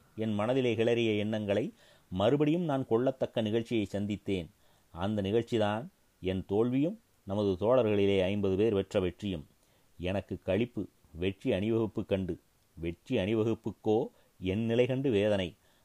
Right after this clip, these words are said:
அவர்கள் எனக்கு களிப்பூட்டினர். நானோ அவர்களுக்கு கண்கசியும் நிலையைத்தான் தந்தேன். என் செய்வது தம்பி? நான் என் தம்பிகளிடமிருந்து பெறுவது அதிகம், நான் அவர்களுக்கு கொடுப்பது குறைவு. அதிலும் இம்முறை நான் பெருமைப்படத்தக்க பெருவெற்றிகளை பெற்றுக்காட்டி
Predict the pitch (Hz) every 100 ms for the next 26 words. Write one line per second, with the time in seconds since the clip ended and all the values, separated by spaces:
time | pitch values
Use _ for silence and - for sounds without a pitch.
0 | - 95 131 127 117 113 110 113 - 117
1 | - - 139 110 92 - _ _ - 87
2 | 98 104 131 - _ _ 92 107 110 110
3 | - 98 - 107 123 120 135 151 113 107
4 | 104 - 104 101 95 95 90 78 - -
5 | - - - - - - 95 131 262 156
6 | 135 117 107 98 92 98 - _ _ _
7 | 85 90 113 104 98 92 110 127 120 110
8 | 107 110 113 95 110 104 98 104 101 113
9 | - _ _ 85 90 104 101 98 98 -
10 | - 98 104 127 113 85 92 107 85 -
11 | _ _ _ - 76 90 110 185 - _
12 | _ - 101 123 131 123 110 104 - 104
13 | 151 170 - 143 - 123 - - 107 139
14 | 123 - 123 117 - 101 - 113 120 110
15 | -